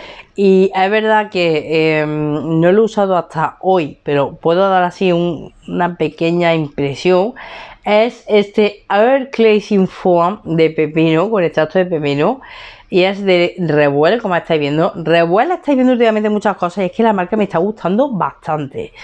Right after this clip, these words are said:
Hay cosas que sí y cosas que no, hay variedad, ¿vale? No es una marca con la que me casaría, pero sí es verdad que creo que todavía no hay ningún producto que diga: "Qué asco de producto". O sea,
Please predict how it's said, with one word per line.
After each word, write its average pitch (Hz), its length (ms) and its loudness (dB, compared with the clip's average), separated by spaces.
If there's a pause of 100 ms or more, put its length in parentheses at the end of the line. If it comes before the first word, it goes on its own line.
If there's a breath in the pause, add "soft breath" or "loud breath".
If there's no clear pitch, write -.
(920 loud breath)
Hay 269 180 -2
cosas 269 300 -4
que 226 120 -2
sí 311 300 0
y 190 100 -4
cosas 233 360 -2
que 170 140 -4
no, 139 220 -2
hay 170 220 2
variedad, 165 400 0
¿vale? 175 200 2
No 185 100 2
es 214 60 2
una 240 120 0
marca 240 320 -4
con 147 100 -2
la 139 100 -2
que 139 100 -8
me 135 120 -6
casaría, 165 580 0
pero 170 160 -2
sí - 120 -2
es 190 80 0
verdad 214 300 2
que 214 300 0 (960 loud breath)
creo 147 220 -2
que 262 120 0
todavía 160 280 -2
no 165 80 0
hay 185 60 2
ningún 143 280 0
producto 143 320 0
que 156 80 2
diga: 156 220 0
"Qué 156 220 0
asco 156 400 -4
de 139 140 -2
producto". 147 640 -2
O - 40 -20
sea, 117 200 -10